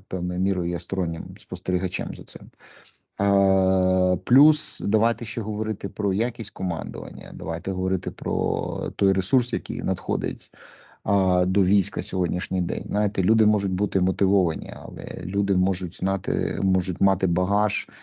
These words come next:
ще радянської армії і намагатися використати те, що вони знають.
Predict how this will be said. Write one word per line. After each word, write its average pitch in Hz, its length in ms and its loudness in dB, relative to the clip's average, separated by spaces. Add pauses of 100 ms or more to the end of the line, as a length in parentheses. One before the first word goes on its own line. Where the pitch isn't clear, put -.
(200)
ще - 180 -2
радянської 95 540 0
армії 110 420 0 (640)
і 92 60 -8
намагатися 92 520 -4
використати 92 600 -4
те, 98 140 -2
що - 160 -8
вони 98 160 2
знають. 101 460 0